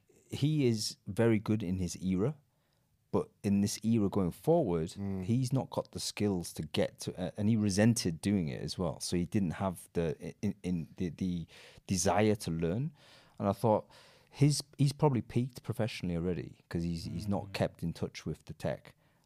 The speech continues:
Speaker 1: Um, and I think that's where we're at now with, uh,
Speaker 3: He,
Speaker 1: G A I.
Speaker 3: you said this
Speaker 2: Yeah,
Speaker 3: last week. He
Speaker 2: yeah.
Speaker 3: said the biggest skill,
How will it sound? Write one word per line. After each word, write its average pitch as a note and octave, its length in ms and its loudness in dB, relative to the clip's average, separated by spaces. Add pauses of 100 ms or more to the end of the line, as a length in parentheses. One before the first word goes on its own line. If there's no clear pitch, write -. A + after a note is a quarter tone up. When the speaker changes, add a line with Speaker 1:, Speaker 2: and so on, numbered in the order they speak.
Speaker 1:
Um, D#2+ 840 -2
and E2+ 380 -2
I G2+ 100 -6
think G#2 300 -4
that's - 260 -2
where F#2 140 0
we're F2 160 2
at C2 120 -2
now F2 200 -2
with, D#2 220 -8 (100)
uh, D#2+ 60 -4 (120)
Speaker 3:
He, E2 200 -6
Speaker 1:
G D#2+ 160 0
A D#2 120 -6
I. D3 60 -2
Speaker 3:
you E3+ 60 -2
said C#3 340 -6
this - 260 -14
Speaker 2:
Yeah, A2+ 360 2
Speaker 3:
last A#2+ 300 -2
week. A2+ 160 -4
He A2+ 100 -4
Speaker 2:
yeah. G#2+ 60 -4
Speaker 3:
said G#2+ 260 -2
the G#2+ 80 -4
biggest A#2+ 420 -4
skill, G2 540 -6